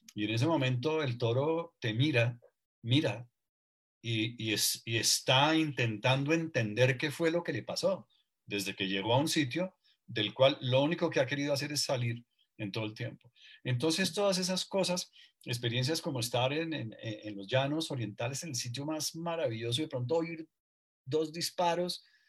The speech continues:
y aparecía un venado tirado en el suelo, y, y eran cosas que iban en contravía, ¿sabes? Yo llegaba y me metía a esos caños de los llanos al agua,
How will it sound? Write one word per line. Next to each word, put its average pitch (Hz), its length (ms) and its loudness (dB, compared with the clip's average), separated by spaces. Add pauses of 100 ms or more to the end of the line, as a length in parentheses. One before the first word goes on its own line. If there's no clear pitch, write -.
(280)
y 120 180 -4
aparecía 107 640 0
un 156 180 -4
venado 160 520 0
tirado 123 360 -4
en 151 80 -6
el 120 80 -4
suelo, 147 500 0 (500)
y, 117 360 -4
y 120 100 -2
eran 160 240 4
cosas 185 360 0
que - 120 -4
iban 139 200 2
en 170 100 0
contravía, 117 680 0
¿sabes? 120 360 -2
Yo 110 140 -2
llegaba 151 440 0
y 165 40 0
me 160 100 -2
metía 127 600 -2
a 131 80 0
esos 131 280 -4
caños 156 560 0 (680)
de 113 200 -2
los 101 160 -4
llanos 131 400 2
al 117 120 -2
agua, 151 640 2